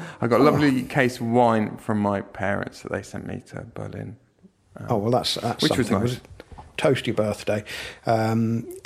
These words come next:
Speaker 2: uh, cycling-related gifts. I was thinking about you yesterday. I didn't send you a message, unfortunately, 'cause it sort of
Speaker 1: <laughs>
Speaker 2: slipped my mind to actually act upon,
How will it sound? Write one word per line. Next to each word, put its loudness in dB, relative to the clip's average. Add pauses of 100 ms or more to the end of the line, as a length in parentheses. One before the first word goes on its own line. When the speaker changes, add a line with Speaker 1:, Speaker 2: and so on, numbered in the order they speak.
(100)
Speaker 2:
uh, -2 (100)
cycling-related 2
gifts. 4
I 6
was 4
thinking 4
about 4
you 4
yesterday. 4
I 6
didn't 4
send 6
you 8
a 4
message, 4
unfortunately, 2
'cause 2
it 4
sort 2
of 2 (500)
Speaker 1:
<laughs> 2
Speaker 2:
slipped 6
my 8
mind 6
to 6
actually 4
act 2
upon, 2